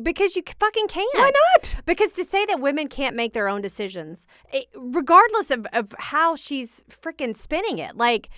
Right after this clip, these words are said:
Speaker 1: she is basically saying that married women aren't capable of making their own decisions.
Speaker 2: She's saying
Speaker 1: And if that's the
Speaker 2: that
Speaker 1: case,
Speaker 2: in
Speaker 1: then why do we let women make decisions anyway,
Speaker 2: She's
Speaker 1: anytime?
Speaker 2: saying
Speaker 1: Because,
Speaker 2: that in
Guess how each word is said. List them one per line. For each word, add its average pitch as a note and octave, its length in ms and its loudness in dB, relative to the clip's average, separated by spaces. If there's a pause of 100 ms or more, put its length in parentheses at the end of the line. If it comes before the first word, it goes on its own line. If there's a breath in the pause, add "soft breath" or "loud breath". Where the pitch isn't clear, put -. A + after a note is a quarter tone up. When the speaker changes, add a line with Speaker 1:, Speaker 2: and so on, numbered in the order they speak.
(180 soft breath)
Speaker 1:
she - 220 0
is G4+ 160 4
basically C4+ 500 0
saying D3+ 540 -6 (280 soft breath)
that G#3 200 -4
married G#3 340 -2
women D#3+ 420 -6 (120)
aren't F3 200 -6
capable E3 440 -12
of D3 100 -14
making D3 280 -14
their C3 140 -14
own B2+ 140 -14
decisions. - 400 -18
Speaker 2:
She's E4 380 0
saying D4+ 320 2
Speaker 1:
And C#4+ 100 2
if C#4+ 140 0
that's D#4 260 4
the D4+ 120 -6
Speaker 2:
that D#4 280 6
Speaker 1:
case, A3 160 2
Speaker 2:
in D4+ 260 0
Speaker 1:
then D4+ 160 2
why C#4 200 8
do D#4+ 80 -2
we E4 100 -4
let E4 160 2
women E4+ 240 -2
make F4+ 160 -6
decisions F#4+ 460 -6
anyway, G#4 320 -2
Speaker 2:
She's - 160 -2
Speaker 1:
anytime? D#4+ 240 4
Speaker 2:
saying F#4+ 300 2
Speaker 1:
Because, B3 100 2
Speaker 2:
that A3+ 260 2
in D#4 160 0